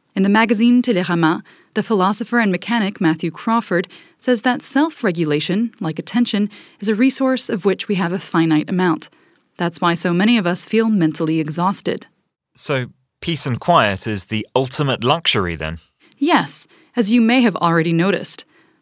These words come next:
Speaker 1: Boarding areas and airports are always loud and full of screens and ads.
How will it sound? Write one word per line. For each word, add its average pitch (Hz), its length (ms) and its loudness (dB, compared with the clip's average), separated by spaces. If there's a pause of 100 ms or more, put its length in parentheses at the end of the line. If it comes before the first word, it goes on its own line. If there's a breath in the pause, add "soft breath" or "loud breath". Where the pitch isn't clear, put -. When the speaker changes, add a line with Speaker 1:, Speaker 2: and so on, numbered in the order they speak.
Speaker 1:
Boarding 190 320 4
areas 180 360 2
and 170 160 -2
airports 190 480 -2
are 233 100 0
always 233 360 2
loud 190 640 -2 (220 loud breath)
and 170 120 -6
full 269 160 0
of 185 120 0
screens 226 560 0
and 160 120 -6
ads. 185 480 0